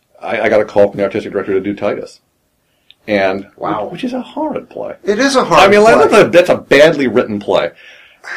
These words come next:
Speaker 1: The motivations make no sense. People change sides, and nobody goes, "But let's kill him anyway."
Speaker 2: It's, it's like Shakespeare had got drunk with Tarantino.
Speaker 1: Yeah, yeah. But I'd always wanted to do it because you can do all of these nice effects, and you can do stuff with, uh, you know,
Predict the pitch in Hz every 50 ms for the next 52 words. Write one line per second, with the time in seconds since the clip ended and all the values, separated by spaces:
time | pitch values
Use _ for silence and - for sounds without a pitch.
0 | - 135 156 156 135 139 170 196 196 180 190 185 185 185 160 135 135 139 147 -
1 | 127 135 131 131 - 127 120 120 120 120 117 - 156 147 151 147 147 - 135 123
2 | 131 131 131 - - 117 110 113 113 113 110 104 113 123 127 123 127 123 113 113
3 | 110 104 101 - - - - - - - - - - 135 131 131 123 120 135 156
4 | 139 101 85 - _ _ _ _ - - 175 175 175 - - 170 160 - - 180
5 | 165 - - - 190 196 - - - 180 170 151 - 151 139 127 117 - 139 135
6 | - - - 101 131 143 151 151 - 127 - _ _ _ - - 156 143 139 117
7 | - - - 170 185 165 - - - - 170 165 143 104 - - - 180 160 196
8 | 160 143 - - - _ _ _ _ _ _ _ _ _ _ _ _ 107 101 196
9 | 226 - - - - - - _ _ _ - - 170 196 330 294 269 175 165 151
10 | 139 127 113 123 120 127 127 - 127 120 - - 123 117 117 117 117 - 123 120
11 | 123 - 117 110 107 117 - - 107 110 117 120 113 101 110 110 101 - 90 90
12 | 90 95 95 - 98 - - 87 85 82 80 - - 90 92 92 - 98 90 87
13 | 95 104 104 101 - - 98 90 85 - - 87 85 - 98 101 95 - 110 104
14 | - - 123 104 101 104